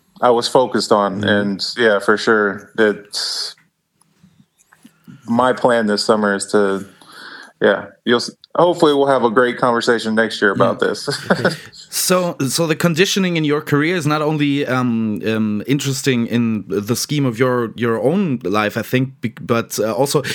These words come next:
Speaker 3: you're still one of the most dominant offensive players in, in the league. But the last few years, the game has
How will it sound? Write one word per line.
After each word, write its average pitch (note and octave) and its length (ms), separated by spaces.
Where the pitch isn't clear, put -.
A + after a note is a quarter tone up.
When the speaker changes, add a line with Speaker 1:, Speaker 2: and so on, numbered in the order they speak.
Speaker 3:
you're D#3+ 140
still G3 280
one F3+ 220
of D#3 140
the D#3 80
most D3 300
dominant D3 420
offensive C3 480
players G#2+ 640
in, A#2 280
in B2+ 160
the A#2+ 100
league. B2 300
But C3 260
the A2+ 160
last C3+ 300
few C#3 160
years, D#3+ 400
the C#3+ 100
game D#3 360
has C#3+ 220